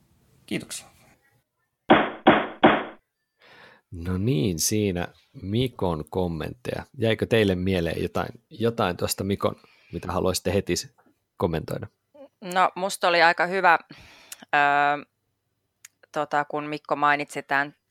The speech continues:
Speaker 3: ö, englanninkielisen termin tabletop game,
Speaker 2: Mm.
Speaker 3: joka mun mielestä on, on semmonen, jota tavallaan mä itsekin ehkä ajattelen tietyllä tapaa. Tää on mulle vähän semmonen niinku,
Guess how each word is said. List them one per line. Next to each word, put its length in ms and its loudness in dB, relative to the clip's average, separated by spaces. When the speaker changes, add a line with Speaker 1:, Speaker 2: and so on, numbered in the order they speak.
Speaker 3:
ö, 220 2
englanninkielisen 920 -2
termin 420 -4
tabletop 520 -2
game, 320 -6
Speaker 2:
Mm. 120 -6
Speaker 3:
joka 340 2
mun 180 -2
mielestä 400 2
on, 280 2
on 160 0
semmonen, 380 2
jota 200 0
tavallaan 420 4
mä 80 2
itsekin 580 -4
ehkä 320 0
ajattelen 680 2
tietyllä 420 -2
tapaa. 480 0
Tää 120 6
on 80 6
mulle 240 8
vähän 240 0
semmonen 420 4
niinku, 280 -6